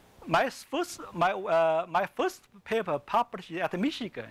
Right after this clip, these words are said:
is not only N F copy, is WNT, WNT signaling pathway. What's, which one is, is, uh, the, the, was, uh, I knew, uh, learned from the other colleagues that I work on. So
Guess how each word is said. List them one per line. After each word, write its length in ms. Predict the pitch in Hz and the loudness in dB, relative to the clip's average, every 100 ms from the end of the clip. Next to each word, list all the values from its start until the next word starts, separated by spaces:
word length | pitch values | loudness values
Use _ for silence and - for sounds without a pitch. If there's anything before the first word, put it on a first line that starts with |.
| 113 - | -12 -6
is 140 | 147 | 0
not 180 | 185 185 | 0 2
only 200 | 107 139 | 0 0
N 100 | 147 | -4
F 120 | 196 | -6
copy, 380 | - 175 175 113 _ _ - - - | -2 0 -2 -12 _ _ -20 -20 -8
is 120 | 131 | -2
WNT, 240 | 139 196 - _ 175 | 2 0 -2 _ -4
WNT 160 | 233 | -4
signaling 260 | - 131 110 | -4 -14 -16
pathway. 340 | 107 - - - - - | -16 -16 -18 -20 -12 -8
What's, 180 | 131 143 | -6 0
which 220 | 170 - | 0 2
one 240 | 139 127 | 0 2
is, 100 | 120 | 0
is, 40 | 120 | -2
uh, 420 | 120 117 120 113 | -4 -4 -8 -6
the, 80 | 117 113 | -4 -4
the, 160 | 117 - - - - - - | -6 -12 -18 -20 -20 -12 0
was, 180 | 127 123 | 2 4
uh, 320 | 127 120 - - - - | 4 2 -2 -10 -10 2
I 100 | 143 | 2
knew, 400 | 160 190 190 214 196 | 4 4 4 2 -2
uh, 200 | 165 147 | 0 0
learned 400 | 151 170 202 175 | -2 0 0 0
from 260 | 151 156 | -2 0
the 180 | 147 147 | 0 -2
other 320 | 175 156 196 | 2 0 0
colleagues 460 | - - 151 127 113 | -6 -6 -6 -6 -4
that 120 | 123 | -2
I 120 | 127 | -2
work 260 | 120 135 - | -2 -4 -6
on. 100 | 110 - - - - - | -20 -20 -18 -14 -14 -6
So 240 | - 254 | 0 0